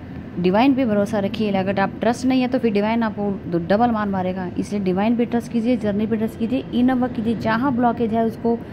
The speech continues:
acceptance mode पे आने की ज़रूरत है। जो हुआ अच्छा हुआ, अच्छे से lesson सीखो, आगे बढ़ो। ये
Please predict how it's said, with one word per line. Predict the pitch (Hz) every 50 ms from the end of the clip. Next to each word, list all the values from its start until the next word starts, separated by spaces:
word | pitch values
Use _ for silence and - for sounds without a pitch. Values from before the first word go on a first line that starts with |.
| - - - -
acceptance | 202 - - 294 302 - 294 269 233 208
mode | 226 214 -
पे | - 208
आने | 196 196 196
की | 185 196
ज़रूरत | 175 180 175 170 170 170
है। | 165 156 - - - - - - - - - - - - -
जो | 180 247 277 294
हुआ | 254 262 262 269 262 - - -
अच्छा | 247 233 - - - 285
हुआ, | 285 277 269 277 285 - - -
अच्छे | - - - - 240
से | 240 269
lesson | 233 214 202 208 202 254 262
सीखो, | 254 247 254 262 - - 302 302 - - -
आगे | 220 208 202 208
बढ़ो। | 190 165 151 143 131 - - - - - 196
ये | 214